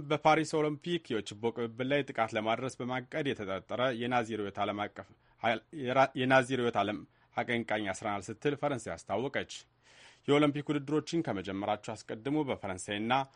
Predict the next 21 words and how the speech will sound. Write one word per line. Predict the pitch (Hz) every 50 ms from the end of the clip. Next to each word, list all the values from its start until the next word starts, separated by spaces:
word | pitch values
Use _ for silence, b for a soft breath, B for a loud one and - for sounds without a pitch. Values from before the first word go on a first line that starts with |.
| b b b b b _ _
በውጭ | 131 139 151 147 -
ባሏት | - 127 120 123 127 131 120 120
ግዛቶች | 120 120 131 131 131 156 139 -
ለወራት | 120 110 104 98 95 -
ሲዘዋወር | 117 107 101 107 101 98 92 90 95
የቆየው | 98 98 - 98 104 104 117 139 139
የኦሎምፒክ | 131 123 127 131 123 117 101 98 - 98 -
ችቦ | - 123 117 120 139 151 151
ቅብብል | 147 - 143 139 135 131 156 160 160 -
ወደ | 120 120 120 113 117
መጠናቀቁ | 113 110 - - 90 92 90 95 98 - 95
ባለበት | 92 101 104 101 104 98 98 107 104 -
በዚህ | - 117 113 123 147
ወቅት | 165 160 - - b b b b b b b
የጸረ | 139 139 156 147 147
ሽብር | 135 - 143 135 135 147 139
ፖሊሶች | - - 147 139 - 165 147 -
ተጠርጣሪውን | - 110 107 104 87 - 98 98 101 113 127 120
ትላንት | - 131 127 123 123 -
ረቡዕ | 135 135 135 131 143
እንደያዙት | 143 143 143 143 147 160 156